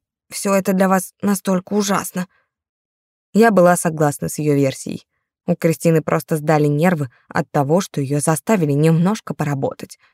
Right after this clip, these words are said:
Кто их, избалованных, знает? Но эта версия была опровергнута одной из ангелков, которая проговорила задумчиво: «Анжел, а тебе не показалось, что она вообще от последних новостей сама не своя?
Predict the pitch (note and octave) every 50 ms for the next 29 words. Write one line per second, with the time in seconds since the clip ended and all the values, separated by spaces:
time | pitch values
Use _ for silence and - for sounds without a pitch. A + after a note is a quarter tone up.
0 | _ _ _ _ _ _ _ - - - E4 F4 D4 F#3+ - - - - D#3+ C#3+
1 | C#3 D#3 D3+ D#3 D3+ D3 D3 C#3+ C3+ C3+ D#3+ D#3+ D3+ C#3 C3+ C3+ B2+ - _ _
2 | _ _ _ _ _ _ _ _ _ _ _ _ _ _ G#3 A3 A#3+ B3+ B3 -
3 | G3+ E3+ F3+ F3+ E3 - - E3+ D#3+ D#3 E3 E3 E3 E3 E3+ - F3+ - - E3
4 | D#3 D#3 F3+ G#3 G#3+ G#3+ A3 A3 - A3+ G#3+ - _ _ _ - - F#3 F3 D#3
5 | E3 E3 F3 F#3 - - F#3 E3+ E3+ - _ _ _ _ _ - F#3+ F#3+ F#3+ F#3
6 | F#3+ G3+ G3 F#3+ - - C#3+ C3 - - _ _ _ _ _ _ - F3 E3 -
7 | F3 D#3+ D#3+ D3+ - E3 D3 D3 D#3 D3+ D3+ D#3 D#3+ E3+ F3 E3+ E3+ E3+ D#3+ D3
8 | D3 C3+ C3 - - C#3+ C#3 C3+ B2 - _ _ _ _ _ _ _ _ _ _
9 | _ _ _ _ _ _ - G3 G3 G#3 A3 A3+ A3+ A3 G#3+ F#3+ D#3+ D3 C#3 C3+
10 | _ _ _ _ _ _ _ _ _ _ _ _ _ _ _ _ _ _ _ _
11 | - G#3 G#3 - A3+ A3+ G#3+ A3 G#3+ A3 - A3 F#3+ - G3 F3+ F#3 G#3+ C4 F4+
12 | A4 G#4 - - - G3 F#3 F3+ F3+ F3+ F3+ G3+ G3+ - - E4+ A#3 - - E3
13 | - - D#3+ D#3+ D3+ - F3 E3 E3+ F3+ - - E4 D#4 - - C4 A#3 A3 G#3+
14 | A3 B3 C#4+ C4+ B3+ B3+ - - - F#3+ F#3+ F#3 E3+ D#3+ D#3 D3 C#3+ C#3 C#3